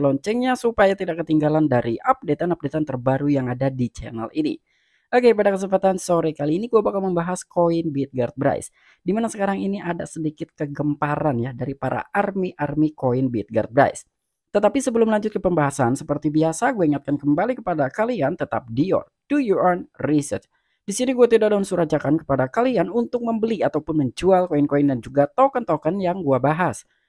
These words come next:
So, apapun risikonya gue tidak ikut bertanggung jawab. Oke, jadi langsung saja kita cek-cek market terlebih dahulu. Nah, di mana sekarang ini gue buka di exchange Huobi dan untuk kondisi market per hari ini sudah mulai merah merona lagi ya.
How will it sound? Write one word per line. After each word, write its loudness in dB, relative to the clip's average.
So, 2
apapun 6
risikonya 2
gue 2
tidak 0
ikut -2
bertanggung 0
jawab. 2
Oke, 6
jadi 4
langsung 2
saja -2
kita -2
cek-cek -6
market 0
terlebih 0
dahulu. 2
Nah, 2
di 4
mana 2
sekarang 2
ini 2
gue 6
buka 2
di 2
exchange 2
Huobi 2
dan 4
untuk 0
kondisi 0
market 0
per -2
hari -2
ini 2
sudah -6
mulai 0
merah -2
merona 0
lagi -2
ya. -6